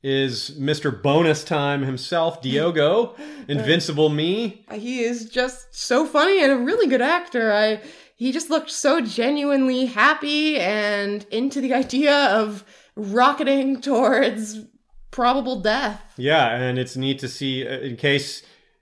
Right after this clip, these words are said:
Speaker 1: anyone didn't remember, he was the one pushed out of the airlock by his uncle shortly before his uncle went suicide bomber, you know, kamikaze pilot. And Diogo was picked up and rescued 'cause he was in a shipping lane.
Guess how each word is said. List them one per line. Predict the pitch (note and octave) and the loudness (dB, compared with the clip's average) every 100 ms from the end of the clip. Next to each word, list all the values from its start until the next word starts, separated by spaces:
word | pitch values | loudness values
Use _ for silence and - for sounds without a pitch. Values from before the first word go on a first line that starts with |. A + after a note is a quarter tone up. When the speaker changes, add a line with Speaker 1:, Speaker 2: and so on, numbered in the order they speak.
| - | -10
Speaker 1:
anyone | C#3 C3+ B2+ | -4 -2 0
didn't | C3+ C3+ B2 | 0 -2 -4
remember, | B2 B2 E3 G#3 B2+ A#2+ | -6 -2 0 0 0 0
he | B2 C3+ C3+ | -2 -2 0
was | B2+ A#2+ A2+ | 0 -2 -4
the | B2 | -4
one | A#2+ A#2+ A#2+ A#2+ A#2 | -4 -2 -4 -4 -6
pushed | - C3+ - - | -4 -4 -4 -4
out | C#3 C#3+ D3 - | 0 0 -2 -4
of | C3 B2 A#2 | -4 -4 -4
the | C3+ | -4
airlock | C3+ C3+ C3 - | -2 0 -2 -2
by | B2+ C3 | -2 -2
his | C3 C3+ | -4 -6
uncle | C#3 F#3 F3+ C3 D#3 - _ | -2 0 0 -2 -2 -6 _
shortly | - D#3+ E3 D3+ | -4 0 0 0
before | D3 D3+ C#3+ | -4 -2 0
his | C#3+ B2+ D3 | 0 -2 -6
uncle | C#3 D#3 D#3 C3 C3 C3 - _ _ _ _ | -4 -4 -2 -2 -2 -6 -12 _ _ _ _
went | G#2 C3+ C#3 - _ _ | -10 -6 -8 -10 _ _
suicide | - F3+ D#3+ D3 C3+ A#2+ | -8 -2 0 0 0 -2
bomber, | A#2+ A#2+ C3 D3 - B2+ | -4 -4 -4 -6 -10 -8
you | A#2+ | -8
know, | A2 | -8
kamikaze | - C#3 B2+ C#3 C3+ B2 | -6 -4 -4 -2 -2 -2
pilot. | B2 B2 A#2+ D3 C#3+ - _ _ | -4 -4 -2 -4 -8 -20 _ _
And | A#2 A#2+ A#2+ | -10 -6 -6
Diogo | B2 C3+ C3 | -2 -2 -2
was | B2 C3+ D3 | 0 0 2
picked | E3+ E3 | 2 2
up | C#3 C#3+ C#3+ | 4 4 2
and | B2+ | 0
rescued | B2 B2+ C#3 C#3 | 0 0 -4 -6
'cause | A2+ | -4
he | A#2 | -4
was | A#2 | -4
in | B2+ | -4
a | |
shipping | - B2+ A#2+ A#2+ | -4 -4 -4 -4
lane. | A#2+ D#3+ | -4 -4